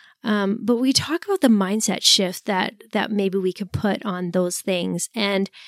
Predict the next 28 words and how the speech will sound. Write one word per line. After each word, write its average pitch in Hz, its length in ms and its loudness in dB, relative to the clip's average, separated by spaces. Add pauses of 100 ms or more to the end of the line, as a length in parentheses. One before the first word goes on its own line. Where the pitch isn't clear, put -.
(360)
in 254 340 4
no 240 200 8
way 226 320 6
is 208 100 2
it 208 100 2
meant 202 240 0
to 208 80 0
minimize 220 600 4
someone's 247 420 2
experience 233 800 -2
or 190 500 2 (460)
to, 202 640 2 (140)
um, 180 580 -4 (200)
shame 240 420 6
someone's 208 500 0
way 196 340 2
of 185 200 -2
dealing 202 440 0
with 226 180 -2
that 220 200 -2
trauma. 254 480 -2 (720)
Um, 196 400 -2
it 233 160 6
is 226 240 6 (240)
simply 240 460 4
meant 202 300 2
to 220 140 4
be 190 560 0